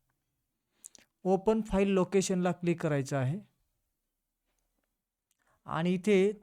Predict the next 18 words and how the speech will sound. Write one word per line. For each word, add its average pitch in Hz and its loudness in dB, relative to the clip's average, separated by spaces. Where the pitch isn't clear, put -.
पहिलंवालं 202 6
जे 190 2
फोल्डर 175 0
दिसतंय, 170 -4
थर्टीन 185 0
पॉइंट 147 -2
झिरो 170 0
पॉइंट 143 -8
टू 170 -4
फाईव्ह, 175 -4
तर 151 -6
ह्याला 151 0
आपण 170 -4
ओपन 156 -4
करायचे 151 -4
डबल 147 -4
क्लिक 165 -4
करून. 180 -2